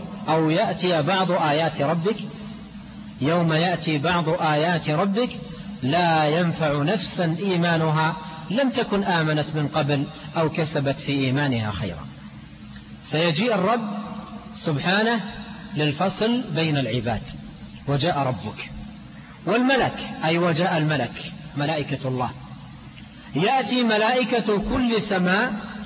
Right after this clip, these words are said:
ينزل ملائكة كل سماء ويحيطون بالناس صفا من بعد صف،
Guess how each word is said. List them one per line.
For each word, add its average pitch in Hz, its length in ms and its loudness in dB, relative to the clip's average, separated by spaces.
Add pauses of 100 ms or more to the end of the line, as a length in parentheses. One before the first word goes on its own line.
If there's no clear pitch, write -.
(100)
ينزل 202 560 2
ملائكة 196 720 2
كل 226 360 2
سماء 202 460 0 (400)
ويحيطون 190 680 2
بالناس 143 560 -2 (880)
صفا 240 680 0 (240)
من 170 120 2
بعد 156 300 0
صف، 156 260 -2